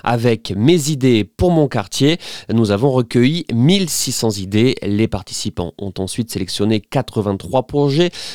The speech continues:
dont quatre-vingt-cinq pour cent d'entre eux sont à connotation écologique. Ils seront mis en place d'ici à deux mille vingt-quatre. L'ensemble bénéficie d'une enveloppe de huit millions d'euros, un record pour un budget participatif à Toulouse.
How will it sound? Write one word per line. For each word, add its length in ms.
dont 220
quatre-vingt-cinq 800
pour 180
cent 140
d'entre 400
eux 100
sont 300
à 60
connotation 600
écologique. 640
Ils 100
seront 240
mis 160
en 80
place 200
d'ici 300
à 80
deux 100
mille 140
vingt-quatre. 480
L'ensemble 760
bénéficie 540
d'une 180
enveloppe 380
de 200
huit 400
millions 400
d'euros, 460
un 100
record 460
pour 220
un 40
budget 320
participatif 720
à 60
Toulouse. 400